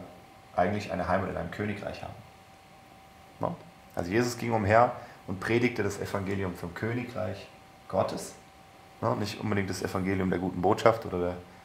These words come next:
des Friedens oder der Freude oder der Sündenvergebung, das auch alles. Aber in der Bibel lesen wir, er ging umher und er predigte das Evangelium des Reiches Gottes. Ja, was genau heißt das jetzt für uns? Was bedeutet das für uns? Das wollen wir uns heute mal in Ruhe anschauen.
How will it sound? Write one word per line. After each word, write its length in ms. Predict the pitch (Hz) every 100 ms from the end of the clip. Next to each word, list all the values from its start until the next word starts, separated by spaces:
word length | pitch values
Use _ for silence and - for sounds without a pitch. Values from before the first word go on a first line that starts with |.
| -
des 120 | 92
Friedens 440 | - 107 110 113 110
oder 160 | 92 87
der 100 | 85
Freude 440 | 98 101 92 -
oder 120 | 92
der 100 | 90
Sündenvergebung, 560 | 92 135 - 98 110 107
das 140 | 95
auch 260 | 107 139 -
alles. 460 | 104 113 131 - - - - - -
Aber 160 | - 101
in 40 |
der 60 | 101
Bibel 240 | 104 143
lesen 320 | 131 123 120 107
wir, 120 | 110
er 120 | 95
ging 160 | 104 110
umher 240 | 101 104
und 80 | 101
er 60 |
predigte 400 | 92 104 117 113
das 240 | 98 101 - -
Evangelium 520 | - - 87 92 104 95
des 200 | 87 85
Reiches 400 | 85 - 95 -
Gottes. 400 | 101 - - - - - - - - - - -
Ja, 80 | 95 95
was 160 | 95
genau 220 | 95 90
heißt 300 | 90 120 127
das 140 | - -
jetzt 240 | 95 -
für 120 | -
uns? 380 | - 117 113 113
Was 80 | 107
bedeutet 340 | - 104 98 87
das 120 | -
für 80 | 95
uns? 160 | 95
Das 120 | - 92
wollen 100 | 90
wir 60 |
uns 120 | 87
heute 180 | 92 -
mal 140 | 87 85 - - - - - - -
in 100 | 92
Ruhe 300 | 95 92 -
anschauen. 400 | 92 92 82